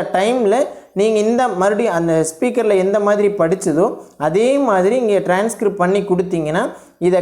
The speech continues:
கரெக்ஷன் பண்ணி உங்களுக்கு ரிசல்ட் கொடுப்பாங்க. நீங்க பாஸா ஃபெயிலாங்கிறதெல்லாம் வந்து தெரிஞ்சுக்கிறது தான். இதுதான் வந்து ஒரு எக்ஸாமுக்கான பேட்டர்ன். புரியுதுங்களா?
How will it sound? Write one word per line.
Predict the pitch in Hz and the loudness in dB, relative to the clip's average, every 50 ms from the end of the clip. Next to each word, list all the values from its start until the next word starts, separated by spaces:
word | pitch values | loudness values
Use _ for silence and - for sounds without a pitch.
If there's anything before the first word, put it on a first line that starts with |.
| 180 180 | 0 0
கரெக்ஷன் | 180 202 233 226 - 220 202 202 185 180 | 0 0 0 -2 -2 -2 -2 -2 -2 -2
பண்ணி | 170 160 170 196 262 339 - - - - _ _ 196 | -2 -2 0 -2 -2 -4 -6 -10 -16 -20 _ _ -2
உங்களுக்கு | 233 233 233 208 - - 277 262 | 0 2 2 0 0 0 -2 -2
ரிசல்ட் | 226 - 226 226 226 208 214 185 180 | 0 0 0 0 0 -2 0 0 0
கொடுப்பாங்க. | 180 165 165 165 160 156 151 147 151 190 | 0 0 -2 -2 -2 -2 -2 -4 -2 -2
நீங்க | 202 220 214 202 202 196 190 | -2 0 0 -2 -2 0 0
பாஸா | 190 196 185 190 208 214 208 214 | 0 0 0 0 0 0 0 2
ஃபெயிலாங்கிறதெல்லாம் | 202 185 185 185 190 185 180 180 175 160 151 160 170 214 226 202 180 | 2 2 4 4 2 2 2 0 0 0 0 0 0 0 0 0 0
வந்து | 185 220 202 202 | 0 0 0 0
தெரிஞ்சுக்கிறது | 180 170 175 165 165 165 165 165 156 151 151 175 | 0 0 0 0 0 0 0 2 0 0 0 -2
தான். | 165 175 - - 185 196 | -4 -6 -6 -4 -2 0
இதுதான் | 196 190 180 202 240 240 214 - | 2 2 2 2 0 0 0 0
வந்து | 180 190 226 247 | 0 0 2 2
ஒரு | 233 202 190 175 | 2 2 2 0
எக்ஸாமுக்கான | 160 160 170 208 202 190 180 190 170 165 196 208 196 - | 0 0 0 0 0 0 0 0 0 0 0 -2 -2 -2
பேட்டர்ன். | 185 165 165 165 170 160 151 - - - - _ _ _ _ _ _ _ 208 | -2 -2 0 0 -2 -4 -6 -8 -14 -20 -20 _ _ _ _ _ _ _ -2
புரியுதுங்களா? | 214 220 220 196 202 196 190 196 202 | 0 0 0 0 0 2 2 2 2